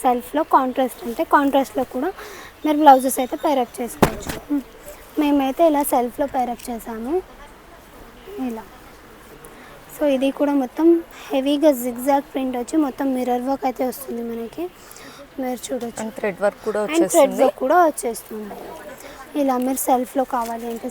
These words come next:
Speaker 1: సెల్ఫ్‌లో తీసుకోవచ్చు, లే కాంట్రాస్ట్‌లో కావాలంటే కాంట్రాస్ట్‌లో కూడా మీకు ఆప్షన్స్ చూపిస్తాము,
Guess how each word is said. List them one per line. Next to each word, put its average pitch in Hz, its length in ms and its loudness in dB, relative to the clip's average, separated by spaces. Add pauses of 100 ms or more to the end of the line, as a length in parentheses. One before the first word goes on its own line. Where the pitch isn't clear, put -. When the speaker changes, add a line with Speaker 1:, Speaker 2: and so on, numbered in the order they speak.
Speaker 1:
సెల్ఫ్‌లో 233 460 -2
తీసుకోవచ్చు, 240 580 -6 (560)
లే 302 80 2 (140)
కాంట్రాస్ట్‌లో 254 520 -2 (100)
కావాలంటే 240 440 0 (120)
కాంట్రాస్ట్‌లో 294 540 2
కూడా 262 200 0
మీకు 254 220 -2
ఆప్షన్స్ 247 360 -4
చూపిస్తాము, 240 640 -6